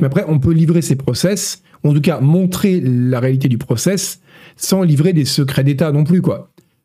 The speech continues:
Euh, voir comment les animations dans G T A quatre, G T A six ont été riguées, euh, par exemple avec les personnages, là, ça révèle pas un secret qui va donner un avantage incroyable à la concurrence. Enfin, euh, tout gros studio a des animateurs qui savent faire ça, quoi. Enfin, euh,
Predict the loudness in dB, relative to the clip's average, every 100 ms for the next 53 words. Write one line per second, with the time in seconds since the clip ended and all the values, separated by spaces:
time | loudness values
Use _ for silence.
0 | -6 -2 0 0 0 -2 0 0 0 -2
1 | -2 0 0 2 2 2 0 0 0 0
2 | 0 0 -2 -2 -2 -2 0 0 0 0
3 | 0 0 0 -2 0 0 0 2 2 0
4 | 0 0 -2 -2 -2 -2 -2 -4 -4 -2
5 | 0 0 0 -2 -6 -16 -20 _ -8 -4
6 | -2 -2 0 -2 -2 -2 -2 -2 -2 0
7 | -2 -2 -2 -2 -2 -2 -2 -4 0 0
8 | 0 -2 -2 -2 0 -2 -2 -4 -4 -2
9 | -4 -6 -10 _ _ _ _ _ _ -2
10 | 0 2 0 0 0 2 0 0 0 0
11 | 0 0 0 0 -2 0 -2 -2 -2 -2
12 | -2 -2 -2 -2 -2 -2